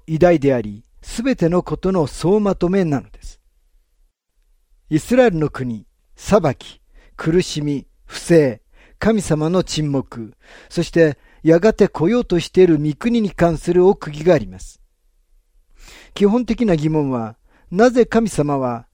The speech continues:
悪が行われることを許可し、なぜそれにこんなに長く耐えてこられたのかということです。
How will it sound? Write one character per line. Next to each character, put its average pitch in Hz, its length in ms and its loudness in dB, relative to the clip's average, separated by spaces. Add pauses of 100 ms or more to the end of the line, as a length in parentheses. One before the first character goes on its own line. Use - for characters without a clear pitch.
悪 202 280 0
が 160 200 6
行 143 240 0
わ 214 260 4
れ 196 100 6
る 165 100 2
こ 160 160 -4
と 208 200 0
を 160 60 0
許 170 180 -2
可 127 120 -8
し、 110 300 -14 (960)
な 233 160 4
ぜ 175 300 6
そ 160 160 -2
れ 170 120 4
に 160 220 -4 (240)
こ 208 160 0
ん 233 80 -2
な 220 100 2
に 208 140 0
長 226 300 4
く 160 180 0
耐 233 220 4
え - 40 6
て 175 140 4
こ - 160 -2
ら 180 140 6
れ 190 80 2
た 156 160 2
の 131 100 -4
か - 260 -14 (120)
と 196 100 6
い 190 80 6
う - 60 -2
こ - 120 -12
と - 120 -20
で - 100 -20
す。 - 240 -16